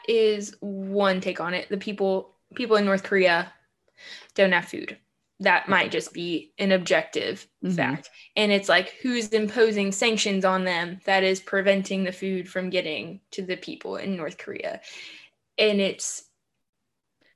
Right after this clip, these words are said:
Speaker 1: I think the media spin and just the way the United States frames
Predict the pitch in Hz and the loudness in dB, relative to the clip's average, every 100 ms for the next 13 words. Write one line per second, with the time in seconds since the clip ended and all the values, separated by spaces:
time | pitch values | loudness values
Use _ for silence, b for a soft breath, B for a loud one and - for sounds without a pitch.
0 | _ _ _ _ _ _ _ 202 190 196 | _ _ _ _ _ _ _ 0 0 -2
1 | 190 196 196 190 190 208 233 247 - 277 | -2 -2 0 0 0 0 0 -2 0 0
2 | 294 - 202 190 190 - - 202 202 190 | 0 -2 -2 0 -2 -8 -16 -4 0 2
3 | 190 190 190 180 180 185 - 185 185 - | 0 0 -2 -2 -4 -6 -4 -4 -6 -6
4 | 185 180 180 190 208 - | -4 -4 -4 -4 -6 -10